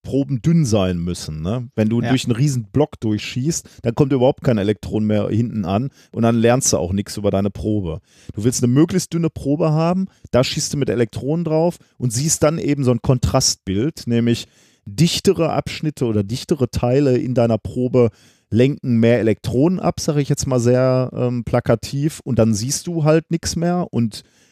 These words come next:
Speaker 1: äh, weniger dichte Abschnitte oder Bereiche in deiner Probe, die lenken die Elektronen nicht so ab und da gehen die einfach durch und dann siehst du deine Elektronen und daraus kannst du ganz einfach ein Bild machen.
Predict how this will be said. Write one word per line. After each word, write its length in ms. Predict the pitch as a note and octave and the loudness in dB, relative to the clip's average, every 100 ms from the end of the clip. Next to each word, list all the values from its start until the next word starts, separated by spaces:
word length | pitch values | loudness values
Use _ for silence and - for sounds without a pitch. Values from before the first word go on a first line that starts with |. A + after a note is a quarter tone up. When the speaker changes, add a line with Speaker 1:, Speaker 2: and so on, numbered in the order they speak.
| _ | _
Speaker 1:
äh, 380 | - A2 G#2+ G#2 F#2 | 0 2 4 2 4
weniger 320 | C#3 D#3+ C3 | 2 4 2
dichte 540 | A2+ D3+ - E3 C3+ - | 2 -2 0 2 2 -2
Abschnitte 680 | C3 - - C#3 D3+ C3+ A#2+ A2+ G2 | -6 -4 -4 -4 2 2 4 0 0
oder 200 | A2+ G#2+ | 0 0
Bereiche 440 | G#2 G#2+ A#2+ - | 0 2 2 0
in 80 | B2+ | 2
deiner 220 | A#2 A2+ | 2 2
Probe, 400 | - - B2+ A#2+ | -2 -4 -4 0
die 100 | A2 | 0
lenken 300 | G#2+ A#2+ - | 2 2 0
die 100 | A2 | -2
Elektronen 420 | G2+ G2+ F#2+ G2 | 0 -4 -4 -2
nicht 160 | G#2+ - | -2 -2
so 160 | F#3 - | -2 0
ab 220 | D#3+ - | -2 -2
und 80 | A2+ | -2
da 80 | |
gehen 200 | G#2 A2+ | 2 2
die 120 | G#2+ F2+ | 2 0
einfach 260 | F#2 G2 | -2 -4
durch 440 | - A#2 C#3 C#3 - | -2 0 0 0 -2
und 100 | A2 | 0
dann 120 | G#2+ | 0
siehst 260 | F#2+ G2 G2+ | 0 -2 0
du 180 | F2 | 0
deine 260 | D#2+ D#2 D#2 | 0 -4 -4
Elektronen 580 | C2 D#2 - E2+ D2+ D2+ | -6 -8 -10 -10 -8 -4
und 80 | E2+ | 0
daraus 280 | G2+ A#2+ | 2 2
kannst 200 | - A2 | 0 -2
du 40 | - | -2
ganz 200 | A2 - | -2 -2
einfach 280 | F#2+ F#2+ G2 | -4 -4 -6
ein 120 | F#2 | -4
Bild 260 | F#2 E2+ | -6 -6
machen. 320 | D#2+ - A#1+ | -12 -14 -18